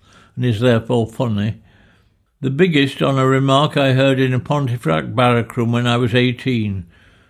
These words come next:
and in my first week of national service. I hang around afterwards in an effort to humanise myself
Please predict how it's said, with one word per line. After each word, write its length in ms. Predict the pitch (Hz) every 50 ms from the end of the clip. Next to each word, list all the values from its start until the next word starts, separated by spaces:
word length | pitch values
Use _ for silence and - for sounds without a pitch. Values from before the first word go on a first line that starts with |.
| _ _
and 100 | 135 127
in 80 | 131 131
my 180 | 127 123 120
first 420 | 117 - 139 131 135 135 131 - -
week 300 | 143 135 127 110 - -
of 100 | 110 -
national 460 | 120 117 113 110 - - 123 120 110
service. 520 | - - 127 123 120 113 107 110 101 - - - _ _ _ _ _ _ _ _ _ _ _ _ _ _ _ _ _ _ -
I 140 | 151 147
hang 260 | 147 156 165 170 170 170
around 420 | 175 175 170 151 147 151 151 151
afterwards 640 | 151 139 127 - - - 131 120 117 120 123 113 -
in 100 | 135 127
an 240 | 127 131 131 135 139
effort 340 | 135 135 - - 143 123
to 120 | - 131 117
humanise 760 | 110 - 156 156 147 131 123 117 113 107 104 107 110 - -
myself 640 | 120 113 113 113 - 127 117 113 113 117 113 -